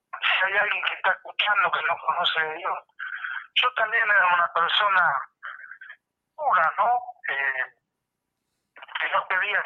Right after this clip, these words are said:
saber nada con Dios. Pero un día alguien me habló de la palabra de Dios y yo dije, "Yo voy a ir a la iglesia, sí, ¿qué tiene Dios para mí?".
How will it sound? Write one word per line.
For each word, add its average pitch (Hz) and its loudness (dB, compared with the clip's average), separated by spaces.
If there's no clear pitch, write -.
saber 170 2
nada 170 0
con 151 -2
Dios. 175 2
Pero 170 4
un 220 0
día 233 4
alguien 220 0
me 175 -6
habló 202 4
de 190 0
la 170 4
palabra 196 4
de 170 4
Dios 214 -4
y 196 -2
yo 226 4
dije, 190 0
"Yo 226 2
voy 262 4
a - 2
ir 240 4
a 175 6
la 156 0
iglesia, 190 -4
sí, 135 -6
¿qué 233 -4
tiene 202 -4
Dios 190 -2
para 143 -2
mí?". 160 -10